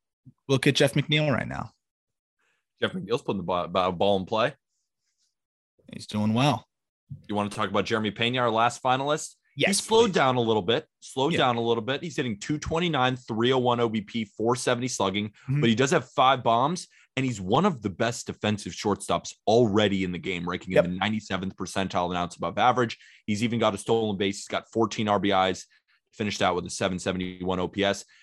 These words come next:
Speaker 2: The bat, he's been chasing a lot, but he's been walking a decent amount, and he's just so freaking fast, and he's such a good defender that you're right, Arm. You said it earlier. He can provide you so much value without even really hitting,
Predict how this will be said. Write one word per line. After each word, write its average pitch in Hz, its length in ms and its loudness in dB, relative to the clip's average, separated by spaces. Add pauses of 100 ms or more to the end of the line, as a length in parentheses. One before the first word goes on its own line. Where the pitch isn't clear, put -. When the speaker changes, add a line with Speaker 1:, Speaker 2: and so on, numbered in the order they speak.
(140)
Speaker 2:
The 120 80 0
bat, 135 440 2 (920)
he's 147 160 -6
been 190 220 2
chasing 139 360 0
a 127 60 0
lot, 127 280 2 (1120)
but 196 120 4
he's 220 100 -2
been 233 200 -2
walking 156 400 4
a 135 40 0
decent 143 460 -6
amount, 98 580 0
and 135 80 2
he's 147 120 0
just - 420 -4
so 165 200 4
freaking 127 760 -2 (140)
fast, 120 340 2
and 107 100 -4
he's - 180 -8
such - 320 0
a 117 40 -2
good 104 220 -2
defender 104 400 -2
that 107 140 -2
you're 104 100 -6
right, 117 240 0
Arm. 95 180 -2
You 98 60 -6
said 113 180 -2
it 101 140 -8
earlier. 101 400 -2 (240)
He 156 120 -4
can 143 160 0
provide 107 360 2
you 92 60 -2
so - 200 -4
much 113 200 0
value 107 400 0
without 98 340 0
even 98 220 -4
really 95 260 0
hitting, 104 400 -4